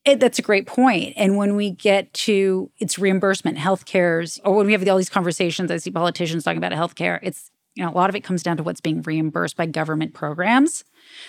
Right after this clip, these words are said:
The majority of Americans are, their insurance is paid for by a government program, whether it's Medicaid or Medicare or Medicare Advantage or tricare.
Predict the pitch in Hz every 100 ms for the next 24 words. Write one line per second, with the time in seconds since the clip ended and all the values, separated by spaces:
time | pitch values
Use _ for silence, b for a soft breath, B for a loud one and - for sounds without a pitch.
0 | B 190 160 170 196 240 208 175 170 175
1 | 165 156 - _ 165 165 _ 175 156 147
2 | 190 170 175 - 160 165 - 175 - -
3 | - - - - - - b b - -
4 | 160 180 190 90 90 123 - 165 175 160
5 | 90 92 92 185 - 165 180 90 92 170
6 | - 170 156 156 156 - 165 175 160 175
7 | 165